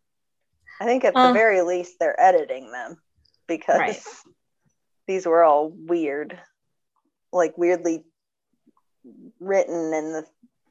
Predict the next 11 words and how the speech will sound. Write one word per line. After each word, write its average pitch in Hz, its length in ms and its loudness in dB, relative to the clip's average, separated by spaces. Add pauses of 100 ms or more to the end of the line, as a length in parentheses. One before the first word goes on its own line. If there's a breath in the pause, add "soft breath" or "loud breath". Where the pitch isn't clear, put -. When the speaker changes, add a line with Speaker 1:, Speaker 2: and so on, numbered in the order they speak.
(280)
Speaker 1:
I - 120 -6
don't 156 140 -2
know, 143 140 -4
the, 151 120 -2
uh, 147 360 2
rhythm 160 500 0
of 151 240 -6
them 139 320 -8
was 147 280 -12 (420)
odd. 110 340 0 (1500)
Speaker 2:
Mm-hmm. 185 320 -12